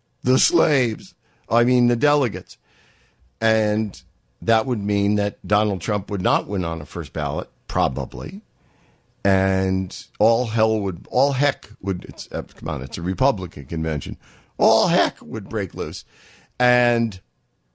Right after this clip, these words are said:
then what? Well, then you get John Kasich. You get Henry Milk Toast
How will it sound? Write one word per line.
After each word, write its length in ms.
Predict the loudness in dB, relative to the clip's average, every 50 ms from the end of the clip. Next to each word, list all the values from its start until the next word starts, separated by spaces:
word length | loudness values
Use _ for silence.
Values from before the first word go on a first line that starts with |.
| _ _ _ _ -6
then 260 | -2 2 4 6 6
what? 300 | 6 6 4 0 -4 _ _ _ _ _ _ _ _ _ _ _ _ _ -2
Well, 320 | 0 0 0 0 -2 -4 _ _ _ _ _ _ _ _ _ _ _ _ _ -6
then 260 | 0 2 4 4 4
you 100 | 4 2
get 280 | 2 0 0 0 -2 -4
John 380 | 0 2 4 4 4 2 0 -2
Kasich. 540 | 0 0 2 2 2 0 -2 -4 -6 -10 -16 -20 _ _ _ _ _ _ _ _ _ _ _ _ _ _ _ _ _ -4
You 160 | -2 -2 2
get 280 | 2 0 0 0 -6
Henry 440 | -4 0 2 4 4 4 4 2 2
Milk 540 | 4 4 4 4 4 2 0 -4 -12 -18 -10
Toast 560 | -4 0 0 2 0 0 -4 -8 -12 -14 -16